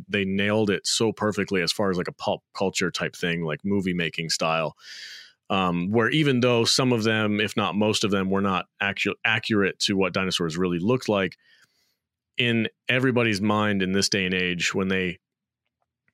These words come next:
think about dinosaurs, they think about Jurassic Park, or they think about the style of dinosaur from Jurassic Park. You know, the, the reptilian looking thing, the T-Rex, they're all so iconic nowadays that that's what everybody thinks of when they think about dinosaurs for, right off the bat.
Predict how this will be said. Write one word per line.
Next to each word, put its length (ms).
think 280
about 260
dinosaurs, 680
they 160
think 200
about 220
Jurassic 340
Park, 300
or 100
they 120
think 180
about 200
the 60
style 460
of 80
dinosaur 380
from 260
Jurassic 380
Park. 280
You 60
know, 140
the, 200
the 120
reptilian 760
looking 400
thing, 400
the 220
T-Rex, 720
they're 120
all 140
so 220
iconic 560
nowadays 460
that 180
that's 160
what 140
everybody 320
thinks 260
of 140
when 80
they 80
think 200
about 200
dinosaurs 480
for, 300
right 180
off 140
the 80
bat. 260